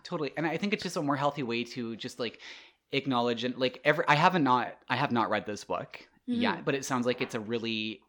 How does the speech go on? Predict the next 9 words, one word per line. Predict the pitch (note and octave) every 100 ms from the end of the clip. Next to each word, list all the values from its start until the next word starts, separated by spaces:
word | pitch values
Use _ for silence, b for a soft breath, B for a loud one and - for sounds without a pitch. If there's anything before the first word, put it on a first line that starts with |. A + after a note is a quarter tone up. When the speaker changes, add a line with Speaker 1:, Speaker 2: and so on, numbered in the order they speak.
| -
Speaker 1:
empowering | B2 - - C#3 C#3+ B2 A2+
read | G#2+ G#2 G#2+
in | G#2+
Speaker 2:
It's | A2+
Speaker 1:
terms | - A#2
of | F#3+
Speaker 2:
amazing. | B3
Speaker 1:
loving | B2 A#2+ C3+
yourself | G#2+ - A2+ B2+ -